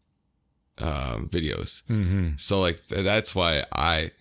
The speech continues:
Speaker 1: that's why they pop in my head. It's like, I just wanna be using my time wisely, 'cause right now I'm not doing anything and I'm wasting. And that's, especially as I get older, I guess I'm thinking about that more and more. It's like,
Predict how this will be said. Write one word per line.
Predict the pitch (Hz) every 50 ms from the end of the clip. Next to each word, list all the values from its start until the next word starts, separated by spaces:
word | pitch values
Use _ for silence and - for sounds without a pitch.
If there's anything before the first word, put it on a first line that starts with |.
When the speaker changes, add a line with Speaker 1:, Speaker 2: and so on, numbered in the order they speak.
| _ _ _ _ _ _ _ _ _ _ _ _ _ -
Speaker 1:
that's | 101 104 101 -
why | 113 101 95
they | 90 85
pop | - 95 90 87 73
in | 69
my | 65 71
head. | 76 90 104 90 78
It's | 67 - -
like, | 62 - -
I | - 90
just | 82 80 76 82
wanna | 82 80 78 71
be | 71 76
using | 71 60 69 78 82 73 73 - 69
my | 60 57
time | - - 76 65 50 50
wisely, | 50 52 50 50 - - - -
'cause | - - 71 -
right | 87 92 90 82
now | 78 76 78 78
I'm | 73 73
not | 71 67 64 -
doing | 64 62 62 -
anything | - 57 58 50 50 50 - - - - - - - -
and | - 78
I'm | 76 71 69 65 65 60 - - 50
wasting. | - 80 78 73 - - - 60 50 - - - - - - - - - _ _ _ _ -
And | - 85
that's, | 87 90 87 - - -
especially | 82 - 117 110 104 - 110 92
as | 90 -
I | 90
get | 78 76 73
older, | 76 87 92 90 87 85 85
I | 80 78
guess | 78 76 76 76 - - - - _ -
I'm | - 85 82
thinking | 73 - 90 82 71 80 73
about | 73 73 76 71 -
that | - 82 76
more | 78 78 76 76 76
and | 76
more. | 78 78 73 65 65
It's | 78 -
like, | 69 65 64